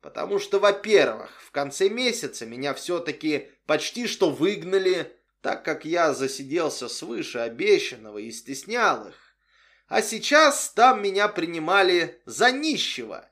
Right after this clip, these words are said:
и угощали не чаем с печеньем, а позавчерашним супом, который я ел с отвращением и из вежливости. Впрочем,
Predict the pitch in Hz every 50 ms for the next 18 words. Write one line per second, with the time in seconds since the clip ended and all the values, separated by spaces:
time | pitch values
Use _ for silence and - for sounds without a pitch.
0 | _ _ - - 131 139 135 131 143 135 - - 170 165 151 147 135 143 147 135
1 | - - - 160 320 262 202 160 - - - 170 156 - - - 160 143 123 113
2 | 107 104 92 73 - _ _ _ _ _ _ - - 139 131 - 180 180 147 151
3 | 151 - - 160 170 202 202 180 - - - 165 147 - - - 294 311 294 -
4 | - 214 196 170 147 - - _ _ _ _ _ - 117 117 - - 165 175 156
5 | 151 139 135 147 147 147 170 185 180 160 - - - _ _ - - - 202 196
6 | - 160 165 180 175 - - - - 277 311 285 220 208 180 160 151 135 110 90
7 | _ - 185 208 220 208 180 202 220 269 254 208 143 - - - - - - -
8 | - - - - - - _ _ - - - - - - - 196 196 180 156 135
9 | -